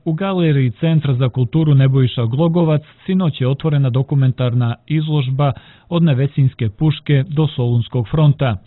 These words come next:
autorke Nataše Gligorić. Izložba je posvećena Peru Tunguzu, jednom od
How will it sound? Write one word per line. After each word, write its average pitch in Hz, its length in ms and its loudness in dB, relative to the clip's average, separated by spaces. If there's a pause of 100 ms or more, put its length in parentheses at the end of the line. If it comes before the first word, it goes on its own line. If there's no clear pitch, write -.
autorke 139 600 -2
Nataše 117 480 -4
Gligorić. 123 600 -2 (420)
Izložba 165 440 0
je 135 140 0
posvećena 160 580 -2
Peru 151 300 -2
Tunguzu, 185 520 -2
jednom 175 380 0
od 104 120 -4